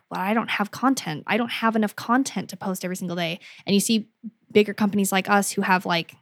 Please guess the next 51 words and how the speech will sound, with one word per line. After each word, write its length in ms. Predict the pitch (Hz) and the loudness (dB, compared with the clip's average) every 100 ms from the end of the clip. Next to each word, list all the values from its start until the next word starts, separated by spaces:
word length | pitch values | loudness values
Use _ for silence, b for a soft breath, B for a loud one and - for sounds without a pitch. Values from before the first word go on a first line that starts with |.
| _ | _
I 60 | 190 | -10
don't 160 | 185 | -8
even 180 | 170 - | -10 -10
know 80 | 175 | -8
how 60 | 175 | -8
many 180 | 156 175 _ _ - | -8 -12 _ _ 0
photos 260 | 185 180 | 2 0
we 60 | 175 | -4
get 140 | 165 | -6
tagged 320 | - 180 185 | -2 -2 -2
in 100 | 175 | -4
a 80 | 170 | -4
day. 240 | 175 165 170 | -2 -2 -2
It's 100 | - | -4
probably, 220 | 220 196 | -4 -4
like, 180 | 175 185 | -4 -6
up 100 | 196 | -8
in 100 | 170 | -10
the 60 | |
thirties, 480 | - 190 180 143 - | -4 -2 -2 -4 -8
but, 240 | - - - B B B B - | -8 -8 -10 B B B B -2
like, 160 | 185 | -2
we 260 | 160 175 240 | -2 0 0
get 260 | 220 214 - | 4 2 2
a 100 | 208 | 0
lot 340 | 202 190 185 | 2 4 2
of 80 | 185 | 0
photos 380 | - 196 180 175 | 2 2 2 -2
every 220 | 170 165 | -6 -4
day 160 | 165 160 _ | -6 -8 _
to 80 | 208 | 0
go 140 | 190 | 0
through 280 | 180 - 170 | -2 -4 -6
and 160 | 165 175 | -4 -2
sort 220 | 196 190 | -2 -2
through 180 | - 175 | -6 -8
and 100 | 170 | -8
be 60 | |
like, 160 | - 170 | -10 -4
"Oh, 120 | 302 | -2
we 80 | 262 | 0
can 120 | 208 | -4
post 200 | 208 190 | -6 -6
this 160 | 285 - | -6 -2
one 180 | 196 180 | 0 0
or 40 | |
this 200 | 208 226 | -4 -4
one." 240 | 185 196 - b b b _ | -6 -6 -8 b b b _
And 380 | 208 202 202 196 - _ - | 0 2 2 0 -6 _ 2
I 160 | 214 | 4
would 240 | 247 240 | 6 2